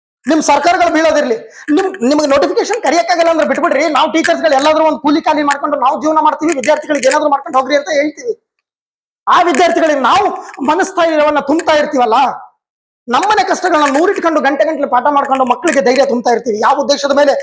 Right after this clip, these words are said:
ನಿಮ್ಗೆ ಒಂದಲ್ಲ ಒಂದಲ್ಲ ದಿನ ಬೆಳಕು ಸಿಗುತ್ತೆ ಅಂತ. ಮೂರ್ ಮೂರು ವರ್ಷ, ಎರಡೆರಡು ವರ್ಷ ಆದ್ರೂ ಕೂಡ ನೋಟಿಫಿಕೇಶನ್ ಕರಿಯಲ್ಲ, ಕರೆದ್ರೆ ನೋಟಿಫಿಕೇಶನ್ಗೆ ಎರಡೆರಡು ವರ್ಷ ಆದ್ರೂ ಎಕ್ಸಾಮ್ ಕಂಡಕ್ಟ್ ಮಾಡಲ್ಲ ಅನ್ನೋದಾದ್ರೆ ಏನಕ್ರಿ ಬೇಕ್ರಿ ನಿಮ್ ಬೋರ್ಡ್ಗಳು? ಏನಕ್ರಿ ಬೇಕು? ಆ, ಜಗತ್ತು ಫೈವ್ ಜಿ ಕಾಲಿಟ್ಟು ಮಂಗಳ ಗ್ರಹದ ಮೇಲೆ ಕಾಲಿಡುವಂತ ಜಗತ್ತು ಆಗ್ಬಿಟ್ಟಿದೆ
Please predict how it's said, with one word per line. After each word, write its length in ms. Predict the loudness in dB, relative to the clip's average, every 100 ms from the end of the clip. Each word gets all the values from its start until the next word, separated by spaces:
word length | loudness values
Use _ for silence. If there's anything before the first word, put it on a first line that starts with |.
| -8 -4
ನಿಮ್ಗೆ 240 | 0 2 2
ಒಂದಲ್ಲ 320 | 2 2 2
ಒಂದಲ್ಲ 240 | 2 0 -2
ದಿನ 80 | -2
ಬೆಳಕು 300 | -2 -4 -4
ಸಿಗುತ್ತೆ 260 | -8 -4
ಅಂತ. 140 | -6 -8 -14 _ -4
ಮೂರ್ 180 | 0 2
ಮೂರು 160 | 4 2
ವರ್ಷ, 140 | 2
ಎರಡೆರಡು 440 | 2 2 2 2
ವರ್ಷ 140 | 0 0
ಆದ್ರೂ 280 | 0 0 -2
ಕೂಡ 120 | -2
ನೋಟಿಫಿಕೇಶನ್ 600 | -2 -2 -2 -4 -4 -2
ಕರಿಯಲ್ಲ, 280 | 0 2 2 0 -4 -4
ಕರೆದ್ರೆ 300 | 0 2 2
ನೋಟಿಫಿಕೇಶನ್ಗೆ 600 | 2 0 -2 -4 -4 0
ಎರಡೆರಡು 360 | 0 2 0 0
ವರ್ಷ 160 | -2 -2
ಆದ್ರೂ 220 | -2 0
ಎಕ್ಸಾಮ್ 360 | 0 2 2
ಕಂಡಕ್ಟ್ 300 | 2 0 -2
ಮಾಡಲ್ಲ 240 | 0 2 2
ಅನ್ನೋದಾದ್ರೆ 680 | 2 2 2 0 -2 -6 -4 0
ಏನಕ್ರಿ 380 | 2 2 2
ಬೇಕ್ರಿ 300 | 2 0 0
ನಿಮ್ 160 | -4 0
ಬೋರ್ಡ್ಗಳು? 420 | 2 2 2 0 -2 -4 -20 _ _ _ _ _ _ _ _ -2
ಏನಕ್ರಿ 380 | 0 2 2 2
ಬೇಕು? 280 | 2 0 -4 -6 -12 _ _ _ _ _ _ -2
ಆ, 80 | 0 0 -8 -18 -10
ಜಗತ್ತು 360 | 0 2 2 0
ಫೈವ್ 200 | 0 2
ಜಿ 100 | 2
ಕಾಲಿಟ್ಟು 340 | 2 2 2 0
ಮಂಗಳ 320 | 0 2 2
ಗ್ರಹದ 180 | 2 2
ಮೇಲೆ 160 | 2 0
ಕಾಲಿಡುವಂತ 520 | 0 0 2 0 0
ಜಗತ್ತು 360 | -2 -2 0 -2
ಆಗ್ಬಿಟ್ಟಿದೆ 400 | -2 -2 -2